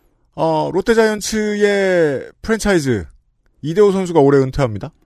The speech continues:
이제 뭐 베테랑들이 은퇴할 때 그런 얘기 합니다. "아, 어린 친구들 기회를 뺏는 것 같아 미안하다." 저는 이렇게 생각합니다.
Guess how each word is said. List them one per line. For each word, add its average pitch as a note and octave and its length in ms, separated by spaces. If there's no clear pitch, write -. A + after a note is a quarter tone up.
이제 C#3+ 180
뭐 C3+ 260
베테랑들이 G#3 640
은퇴할 F3+ 300
때 D#3 320
그런 D#3+ 200
얘기 D#3+ 120
합니다. G#2+ 500
"아, - 140
어린 B2+ 340
친구들 D#3 520
기회를 C#3+ 320
뺏는 D#3+ 240
것 D#3 80
같아 C#3 160
미안하다." E2 540
저는 G3+ 200
이렇게 D3 200
생각합니다. B2+ 580